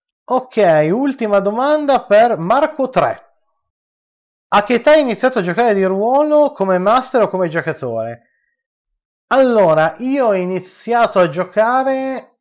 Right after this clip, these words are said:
non te lo so dire esattamente, ma non so se era l'estate tra la terza media e la prima superiore o se la seconda e la terza media.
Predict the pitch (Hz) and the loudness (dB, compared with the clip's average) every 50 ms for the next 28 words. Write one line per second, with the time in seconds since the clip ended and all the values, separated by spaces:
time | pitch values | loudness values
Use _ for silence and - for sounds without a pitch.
0 | _ - 156 190 190 185 185 202 247 285 294 277 277 - 214 196 185 - - 190 | _ -18 -14 -10 -10 -8 -8 -8 -8 -8 -10 -10 -4 -2 0 0 0 -2 -4 -8
1 | 175 220 240 220 185 170 180 175 175 - 180 185 190 196 214 240 247 233 - 226 | -6 -4 -4 -4 -2 -2 -4 -6 -4 -4 -4 -4 -2 -4 -4 -4 -4 -6 -4 -4
2 | 208 190 175 160 156 165 185 185 180 175 170 165 160 160 160 156 160 160 160 175 | -4 -2 -2 -2 -2 -2 -2 -2 -2 -2 -2 -2 -2 -2 -2 -4 -4 -4 -4 -4
3 | 196 190 - - 262 269 262 - 202 180 160 160 160 165 156 - - - - 196 | -6 -6 -4 -2 -4 -4 -2 0 0 2 2 2 2 0 -4 -6 -12 -6 -2 0
4 | 196 214 226 220 220 190 175 - 170 156 180 185 180 156 131 - - 175 180 185 | 2 2 2 2 0 -2 -4 -2 -2 0 2 2 2 0 0 -2 -2 0 0 0
5 | 196 - - - - 180 165 165 165 165 175 185 202 202 175 165 196 196 190 190 | 0 -2 -6 -4 -2 -2 -2 -2 -4 -6 -6 -4 -6 -6 -6 -4 -2 0 0 2
6 | 190 196 196 190 - _ _ _ _ _ _ _ _ _ _ _ _ _ _ - | 2 0 -2 -4 -8 _ _ _ _ _ _ _ _ _ _ _ _ _ _ -8
7 | 156 160 170 170 175 170 165 160 156 151 151 - 175 185 185 160 - 170 147 - | -4 -2 0 2 2 2 2 2 2 0 0 -2 -4 -2 -2 -4 -6 -8 -6 -4
8 | 165 160 160 160 165 180 202 214 208 196 165 - - 151 147 139 - - 151 - | -2 -2 -2 0 0 2 2 2 2 2 0 -2 -2 -4 -4 -4 -4 -10 -10 -10
9 | _ - 170 175 180 185 185 185 180 175 165 156 156 147 143 - 147 143 135 123 | _ -2 -2 0 0 -2 -2 -2 0 2 4 4 4 2 2 0 -2 -2 -2 -4
10 | - - - 131 131 135 135 123 120 117 117 120 123 123 123 - | -8 -12 -12 -10 -10 -8 -12 -12 -12 -12 -12 -12 -12 -12 -12 -14